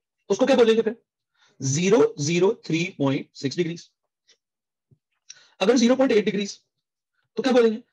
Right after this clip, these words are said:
ज़ीरो ज़ीरो ज़ीरो पॉइंट एट degrees। ठीक है, तो अब ये rule बना इस काम के लिए। तो इस rule को हम कहां apply करेंगे? कभी भी आपका answer hundred से छोटा हो,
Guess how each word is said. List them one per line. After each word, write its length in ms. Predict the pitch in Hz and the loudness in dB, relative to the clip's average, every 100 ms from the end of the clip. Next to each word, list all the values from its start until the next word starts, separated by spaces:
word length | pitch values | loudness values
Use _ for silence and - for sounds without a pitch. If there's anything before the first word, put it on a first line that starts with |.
| _ 139 | _ -8
ज़ीरो 340 | 185 226 147 | -2 2 2
ज़ीरो 360 | - 190 220 214 | 0 2 4 4
ज़ीरो 320 | 160 208 254 | 2 0 -2
पॉइंट 440 | 165 160 175 196 - | -2 -4 -4 -8 -4
एट 140 | 143 139 | -2 -2
degrees। 460 | 143 147 147 - _ _ _ _ _ _ _ - | -2 -4 -10 -20 _ _ _ _ _ _ _ -6
ठीक 200 | 254 254 | -2 -2
है, 60 | 277 | -4
तो 360 | - _ - | -6 _ -8
अब 200 | - 240 | -4 0
ये 60 | 285 | 4
rule 220 | 269 277 - | 6 4 4
बना 300 | 170 170 226 _ - | 0 0 -4 _ -8
इस 100 | 214 | -4
काम 220 | 175 165 | -4 -4
के 80 | 165 | -4
लिए। 160 | 160 156 - _ _ | -4 -6 -12 _ _
तो 80 | - | -4
इस 160 | 220 247 | -4 0
rule 140 | 254 | 0
को 80 | 240 | 0
हम 140 | 226 | 0
कहां 160 | 262 277 | 0 0
apply 180 | 254 240 | 2 2
करेंगे? 280 | 226 226 | 2 2
कभी 560 | - - _ 233 226 302 | -2 -8 _ 0 2 2
भी 140 | 320 | 0
आपका 760 | 285 202 220 - 208 202 220 - _ _ _ _ | 0 -2 -2 -2 0 2 0 -6 _ _ _ _
answer 460 | 156 160 151 233 269 | -6 -6 -4 -2 0
hundred 360 | 160 143 147 147 | 0 -4 -4 -4
से 160 | 226 | -6
छोटा 280 | 220 139 135 | -6 -6 -6
हो, 320 | 135 147 - | -4 -4 -6